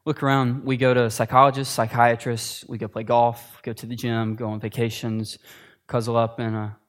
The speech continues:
I keep saying cuddle, it's cuddle. Cuddle up in a coffee shop with a mug and, like, our favorite book. Like, we do whatever we can.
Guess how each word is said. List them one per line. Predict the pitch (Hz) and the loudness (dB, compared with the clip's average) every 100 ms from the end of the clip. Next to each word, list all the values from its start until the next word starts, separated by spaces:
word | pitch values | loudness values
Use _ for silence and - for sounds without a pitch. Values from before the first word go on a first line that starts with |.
| _ | _
I | - 110 | -12 -12
keep | - 165 | -10 -8
saying | - 120 | -6 -6
cuddle, | - 110 120 131 | -6 -8 -8 -16
it's | - | -16
cuddle. | - 143 127 117 117 - - | -10 -6 -6 -8 -12 -20 -6
Cuddle | - 165 160 | 4 6 6
up | 127 127 - - - - | 6 4 2 -20 -20 -4
in | 127 117 113 | 0 0 0
a | - | -2
coffee | 123 143 127 | -2 -2 -2
shop | 123 123 117 117 | 0 4 6 4
with | 120 110 | -2 -4
a | |
mug | 110 120 120 117 | 0 4 4 4
and, | 117 113 | 2 -2
like, | 113 | -2
our | 117 | -4
favorite | - 117 113 110 | 0 -2 -2 -4
book. | 117 110 110 110 | 0 0 0 -6
Like, | 104 - - - | -10 -12 -18 -10
we | |
do | 143 131 | -4 -2
whatever | 127 135 127 | 2 2 2
we | 120 117 | -2 -6
can. | - 127 123 113 - | -4 -2 -2 -4 -8